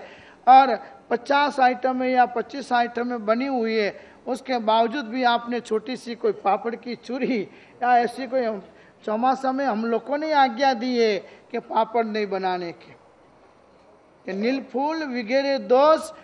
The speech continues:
चातुर्मास में विशेष लग जाते हैं ऐसी चीज़ों के ऊपर, इसलिए चातुर्मास में दशहरा तक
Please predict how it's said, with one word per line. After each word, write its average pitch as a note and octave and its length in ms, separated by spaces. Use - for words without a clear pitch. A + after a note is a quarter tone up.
चातुर्मास B3 680
में B3+ 120
विशेष A#3 400
लग A#3 220
जाते A3+ 380
हैं A#3 120
ऐसी A3+ 200
चीज़ों A#3 340
के A#3+ 160
ऊपर, A3 600
इसलिए A#3 460
चातुर्मास A3+ 680
में A3 200
दशहरा A3+ 500
तक A#3 500